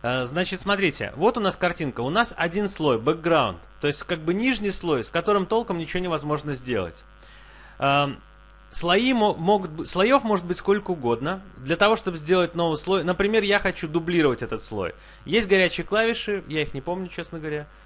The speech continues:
Вот я продублировал слой, он теперь у нас новый слой, да? Дальше смотрите. Э, например, у нас инструмент, э, Select. Полигон лассо называется, да? Выделение. Э,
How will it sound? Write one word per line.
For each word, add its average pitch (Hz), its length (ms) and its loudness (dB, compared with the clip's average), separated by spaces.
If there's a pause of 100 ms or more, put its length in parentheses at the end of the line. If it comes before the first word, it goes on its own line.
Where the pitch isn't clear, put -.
(180)
Вот 196 220 0
я 190 100 6
продублировал 165 680 2
слой, 202 320 2
он 175 180 -2
теперь 165 260 -4
у 151 60 -2
нас 147 240 -2
новый 143 260 0
слой, 104 300 -4
да? 147 220 -2 (840)
Дальше 170 320 4
смотрите. 165 540 -2 (360)
Э, 131 360 4
например, 180 420 2
у 208 60 2
нас 175 200 0
инструмент, 190 520 0 (180)
э, 135 380 0
Select. 135 420 0 (1000)
Полигон 151 340 0
лассо 151 420 -2
называется, 98 600 -4
да? 160 240 -4
Выделение. 131 640 0 (640)
Э, 123 300 2